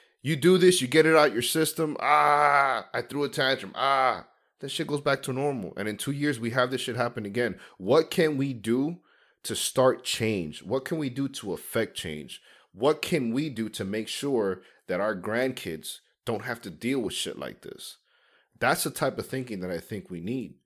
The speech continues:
you know, because what, what good do we get from just going out there and sweating a bit and screaming a bit and kicking some car-, and trash cans over?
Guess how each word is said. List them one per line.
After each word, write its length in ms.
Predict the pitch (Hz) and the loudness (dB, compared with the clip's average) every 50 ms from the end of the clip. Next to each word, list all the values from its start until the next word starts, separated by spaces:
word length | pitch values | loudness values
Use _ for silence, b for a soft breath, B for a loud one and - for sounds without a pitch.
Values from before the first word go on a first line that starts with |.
| b b b b b b b b b b b _ - | b b b b b b b b b b b _ -12
you 100 | 82 82 | -8 -6
know, 180 | 87 92 110 | -4 -4 -4
because 640 | 110 113 113 - 120 113 110 110 104 98 - - - - _ _ _ _ _ _ _ _ _ _ - | -4 -4 -4 -2 0 2 2 2 0 -4 -8 -12 -14 -16 _ _ _ _ _ _ _ _ _ _ -14
what, 420 | 117 117 131 143 143 113 - _ _ _ | -6 -2 -2 -2 -2 -4 -8 _ _ _
what 300 | - 110 117 135 135 110 | -6 -2 -2 -2 -2 0
good 200 | - 151 160 151 | 0 0 0 0
do 80 | 127 143 | 0 -2
we 140 | 123 123 113 | -2 -4 -2
get 460 | 95 87 135 160 156 135 - - - - _ _ _ | 2 4 6 6 8 6 4 2 -4 -14 _ _ _
from 240 | - - 113 104 | -8 -6 -4 -4
just 200 | 95 110 104 92 | -2 -4 -4 -4
going 260 | - 117 117 117 107 113 | -2 0 0 0 2 2
out 240 | 120 147 151 147 | 2 2 0 0
there 400 | - 107 104 101 101 101 104 - - | 0 2 2 2 2 0 -2 -6 -8
and 120 | - 92 - | -8 -6 -4
sweating 420 | - - - 131 143 147 131 113 | -4 0 2 2 4 4 2 0
a 60 | 107 | -2
bit 360 | 90 80 101 98 104 101 - | -2 0 2 2 2 0 -2
and 140 | - 90 90 | -6 -8 -8
screaming 380 | - - - 135 151 147 127 113 | -6 -4 -2 -2 0 0 0 -2
a 60 | 101 | -2
bit 320 | 90 98 101 101 104 101 - | 0 2 2 2 2 0 -4
and 100 | 90 87 | -8 -6
kicking 260 | - 123 - - 110 | -6 -6 -6 -4 -6
some 140 | - 117 95 | -6 -6 -4
car-, 200 | - - 107 - | -4 -4 -2 -2
and 140 | 107 107 98 | -2 -4 -4
trash 260 | - 127 147 - - | -2 0 0 0 0
cans 260 | - - 101 87 78 | -2 -4 -6 -6 -6
over? 360 | 85 85 85 80 92 104 - | -6 -6 -8 -8 -12 -16 -18